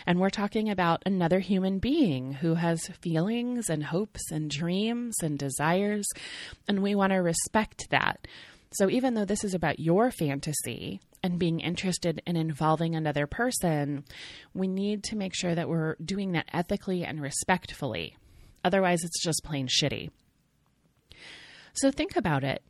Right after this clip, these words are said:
You're allowed to have a fantasy that you don't want to turn into a real life lived experience. You know, I know I've talked about this in the past, but I have a couple of fantasies in my spank bank that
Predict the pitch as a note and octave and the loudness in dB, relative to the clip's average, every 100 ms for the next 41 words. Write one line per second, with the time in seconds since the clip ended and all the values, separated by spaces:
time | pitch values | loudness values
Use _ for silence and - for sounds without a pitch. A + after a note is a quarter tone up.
0 | - G3 F4 F4 F#3 D#3+ G3+ G#3+ G3 F3+ | -4 2 4 6 4 4 4 2 2 0
1 | D3+ D#3 F3+ - D#3+ C#3 - C#3+ D3 C3+ | 0 0 0 -2 -2 -2 -2 0 2 0
2 | D3+ D3+ - E3 D#3 - D#3 F#3 D3+ C3+ | -2 -4 -4 -4 -2 0 0 0 2 2
3 | C#3 C#3 C3+ C3 - B2+ B2+ - - A#2 | 0 0 0 -2 -2 -4 -4 -6 -6 -6
4 | C2+ A#1+ G#1 - - - - F3+ D#3+ D#3 | -6 -8 -10 -12 -12 -16 -6 2 6 6
5 | F3+ F3+ F3 F#3+ F3+ F3+ D#3+ E3 - D3+ | 6 4 4 0 -2 -2 0 -2 -2 -4
6 | - F3+ D3+ C3 - - D3 B2 - - | -4 0 2 2 -2 -2 0 0 -4 -14
7 | - - - _ - G#3+ C4 D#4 C#4 B3+ | -16 -18 -20 _ 4 6 6 4 2 2
8 | B3+ A#3 G3+ F#3+ G3 - F#3 D#3 C#3+ C3 | 2 2 2 2 0 -2 -2 0 0 0
9 | E3+ F3+ F3+ G3+ G#3 G#3+ A3 A3 - - | 0 0 -2 -2 -2 0 -2 -8 -8 0
10 | D#3+ | 0